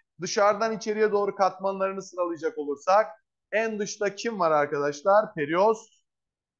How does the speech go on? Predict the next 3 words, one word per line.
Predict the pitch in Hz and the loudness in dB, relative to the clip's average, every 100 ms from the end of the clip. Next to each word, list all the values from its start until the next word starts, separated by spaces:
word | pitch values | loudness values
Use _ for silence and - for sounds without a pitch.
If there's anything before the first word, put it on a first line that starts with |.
| _ _ _ _ - | _ _ _ _ -4
Periostun | 180 208 214 208 220 208 | 0 2 2 0 -4 -2
hemen | 208 214 208 | 0 2 2
altında | 180 160 - 160 151 143 117 | 2 0 -4 -6 0 2 0